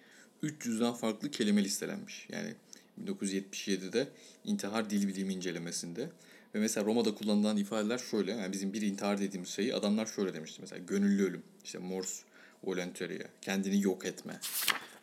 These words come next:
e, son çareye başvurmak, ölümün peşinden koşmak. Böyle pek çok farklı kelimeyle, e, aslında, e, intiharın, e, kültürel, işte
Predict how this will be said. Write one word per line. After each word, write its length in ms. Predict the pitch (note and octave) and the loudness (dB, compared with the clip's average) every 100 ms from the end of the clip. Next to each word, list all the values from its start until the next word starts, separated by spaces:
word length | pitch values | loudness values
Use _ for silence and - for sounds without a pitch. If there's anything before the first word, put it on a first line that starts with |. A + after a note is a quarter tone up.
| F#2 | -4
e, 280 | F2+ F2 F2 | 0 0 -2
son 280 | - A2 G#2 | -2 2 4
çareye 400 | G2 F#2 F2 E2+ | 4 0 0 0
başvurmak, 460 | D#2+ - F2+ F2 F2 - | -2 -6 -8 -10 -8 0
ölümün 320 | G#2+ G#2+ G#2 | 4 4 2
peşinden 500 | G#2 G2 G2+ F#2+ F#2+ | -2 0 0 0 -2
koşmak. 420 | - E2+ - F2 - - - - - - - | -4 -6 -8 -10 -14 -20 -20 -20 -20 -10 -2
Böyle 160 | G#2 G2+ | -2 2
pek 220 | B2 B2 | -2 0
çok 220 | A2+ G2 | -2 -2
farklı 440 | - G2+ G2 G#2 G2+ | 0 -2 0 -4 -2
kelimeyle, 640 | G2+ G2 G2 G2+ F#2+ A#2 - - - - - | 2 4 6 6 4 0 -6 -20 -20 -20 -8
e, 160 | F#2+ F#2+ | -2 0
aslında, 500 | G2 G#2 C3 B2 B2 - - - - - | 2 2 2 2 0 -6 -20 -20 -20 -6
e, 160 | A#2 G2 - - - _ _ _ - | -4 -4 -6 -20 -20 _ _ _ -4
intiharın, 560 | A2 G2+ G#2+ A2 A2 G#2 - | -2 0 0 2 0 -4 -10
e, 320 | G2 F#2 F#2 G2+ | -8 -6 -4 -8
kültürel, 580 | - G2+ G2 G#2+ G2+ G2 | -4 -4 -2 0 2 2
işte 460 | F#2+ - - F#2+ | -2 -8 -2 -2